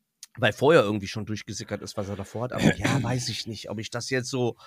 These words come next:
Speaker 1: ich weiß es nicht. Ist es ein Dreckschwein dann damals gewesen? Ja, kann sein. Äh, sagen wir, stimmt, okay, war da, ist es dann aber jetzt fünfundzwanzig Jahre immer noch derselbe Mensch und kann er nicht, ja, hat er nicht vielleicht sogar schon vor zwanzig Jahren gesagt, „Ey, Britney, es tut mir leid, ich war ein Arschloch“?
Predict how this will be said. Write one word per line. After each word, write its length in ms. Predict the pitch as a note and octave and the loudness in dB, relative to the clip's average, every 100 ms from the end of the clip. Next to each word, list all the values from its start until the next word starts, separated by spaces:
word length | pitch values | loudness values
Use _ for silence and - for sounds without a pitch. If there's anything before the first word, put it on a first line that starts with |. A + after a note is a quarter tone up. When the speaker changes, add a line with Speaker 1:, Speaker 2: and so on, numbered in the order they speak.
| - - - - | -20 -20 -20 -2
Speaker 1:
ich 180 | G#3+ F3 | 2 12
weiß 300 | F#3+ A3 F#3 | 12 12 10
es 140 | D#3 | 4
nicht. 240 | D3+ - G#3+ | 4 2 0
Ist 100 | G3+ | 0
es 140 | - | 0
ein 80 | E3 | 2
Dreckschwein 480 | G3 - - F#3 E3+ | 2 2 4 4 6
dann 160 | E3 | 6
damals 340 | E3 E3 D#3+ - | 6 6 2 0
gewesen? 380 | C#3+ C#3+ B2+ | -2 0 0
Ja, 240 | A#2+ C#3 E3 | 6 8 8
kann 200 | D3 B2 | 4 2
sein. 360 | C3 D3+ F3+ | 6 6 4
Äh, 140 | - G2+ - - - | -2 -10 -14 -18 -12
sagen 320 | C#3 C#3+ D#3 | 4 6 8
wir, 60 | C#3 | 4
stimmt, 420 | - D#3+ E3+ D#3+ | 0 -2 -2 -4
okay, 340 | B2+ E3 E3+ C#3+ | -4 0 0 4
war 220 | C#3 C3 | 4 2
da, 100 | B2+ - - _ | -2 -12 -20 _
ist 140 | D#3 E3+ | 0 2
es 100 | E3 | 6
dann 140 | E3+ | 6
aber 160 | D#3 C#3+ | 8 6
jetzt 140 | B2+ | 4
fünfundzwanzig 460 | F3 F3 D#3+ D3 D#3 | -2 0 0 0 2
Jahre 200 | D3 D3 | 2 2
immer 140 | D#3 | 0
noch 100 | C3 | 0
derselbe 420 | C#3 B2+ C#3+ C#3+ | -2 0 2 2
Mensch 360 | B2+ C#3 F3 - | 2 2 0 -4
und 180 | B2+ - - | -8 -10 -12
kann 160 | - D3 | -4 -2
er 80 | |
nicht, 320 | C#3 B2 - _ _ _ _ _ _ G#3+ | -2 -4 -12 _ _ _ _ _ _ 8
ja, 140 | F3+ | 12
hat 120 | A#3 | 12
er 100 | C4 | 10
nicht 180 | B3 - | 8 6
vielleicht 280 | G#3+ G3+ - | 8 8 8
sogar 200 | G3 G3 | 4 4
schon 340 | G#3 F3+ D#3+ - C3 | 4 0 -2 -8 -6
vor 260 | - E3+ - | 2 2 2
zwanzig 560 | - - E3+ F#3+ E3+ - | -4 2 4 4 0 2
Jahren 200 | E3 E3 | 4 2
gesagt, 300 | D3 D#3 - | 0 -2 0
„Ey, 160 | D#3 D3 | 2 2
Britney, 280 | C#3+ - | -2 -6
es 100 | C3 | -6
tut 140 | - - | -6 -2
mir 60 | C#3 | 2
leid, 220 | C#3 C#3+ | 4 2
ich 100 | - | 0
war 60 | C3 | 0
ein 100 | B2+ | 2
Arschloch“? 460 | C3 - D#3 C3+ | 0 0 -4 -6